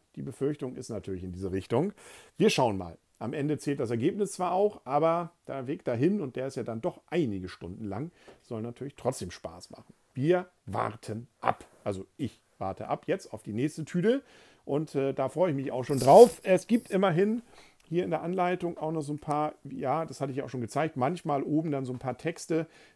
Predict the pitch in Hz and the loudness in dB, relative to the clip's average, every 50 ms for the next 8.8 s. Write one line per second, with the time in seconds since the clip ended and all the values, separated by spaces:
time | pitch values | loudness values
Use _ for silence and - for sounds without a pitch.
0 | _ - 127 127 135 135 - - 131 127 135 160 220 214 214 196 190 185 165 165 | _ -10 -8 -6 -6 -6 -4 -4 -2 -2 0 -2 -2 -2 -2 0 0 -2 -2 -4
1 | 139 - 147 151 175 190 185 180 190 190 196 196 190 - - - _ _ _ - | -6 -4 -2 -2 0 0 2 2 2 0 0 -2 -6 -12 -20 -20 _ _ _ -4
2 | 139 147 - - - - - - - 76 78 80 85 92 - - - - - 123 | -4 -4 -4 -8 -14 -14 -10 -8 -6 -6 -6 -6 -8 -8 -10 -10 -12 -12 -10 -6
3 | 127 127 123 113 120 120 143 175 - 151 131 - - 139 156 175 165 165 170 160 | -4 -4 -2 0 2 2 2 2 0 -2 -4 -4 -4 -4 -4 0 2 2 2 2
4 | - 135 - 131 127 113 117 113 117 127 120 - - 127 131 120 - 147 160 170 | 0 -2 -6 -6 -4 -4 -2 -4 -4 -4 -6 -6 -4 -4 -4 -2 0 0 0 0
5 | 156 - - - - _ - 127 160 202 214 180 151 175 165 - - 175 196 - | -2 -6 -14 -20 -6 _ 4 4 4 4 4 2 0 0 0 2 2 0 0 0
6 | - 185 156 156 156 156 - 156 139 139 139 147 175 185 - - 160 156 - - | 0 -2 -2 0 -2 -2 0 0 0 2 2 2 2 2 2 0 -2 -4 -6 -6
7 | - 151 147 151 156 151 - _ _ - - - - 139 131 - - - 127 147 | -2 0 2 2 0 0 -4 _ _ -18 -12 -6 -4 -4 -4 -4 -2 2 6 6
8 | 170 196 175 151 - - - 123 - - 135 117 98 90 82 80 | 8 8 6 4 2 -2 -6 -8 -2 2 2 2 2 -2 -8 -10